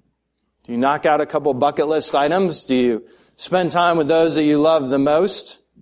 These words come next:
Whatever we were prone to do, I'm sure that question would be driven by the notion of, "What do I want to do?" And here's Jesus in the moment of his death. John says he loved them well to the very end.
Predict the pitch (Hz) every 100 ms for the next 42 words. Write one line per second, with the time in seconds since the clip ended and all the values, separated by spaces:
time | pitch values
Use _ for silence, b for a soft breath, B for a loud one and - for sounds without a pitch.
0 | _ _ _ _ _ _ _ - 170 233
1 | 220 220 226 - 214 202 165 196 226 165
2 | 156 220 185 165 214 208 196 170 147 135
3 | 214 202 170 165 165 139 B B 165 190
4 | 220 214 180 135 B B 185 196 202 196
5 | 196 226 214 185 185 185 170 170 202 120
6 | - - _ _ _ _ _ _ _ _
7 | _ _ _ _ 131 156 170 123 170 151
8 | - 165 139 160 175 156 135 113 151 156
9 | 113 - _ _ _ _ _ _ _ _
10 | - 143 143 - 131 - 151 139 156 170
11 | 139 135 131 139 123 110 113 107 117 110
12 | 117 101 87 -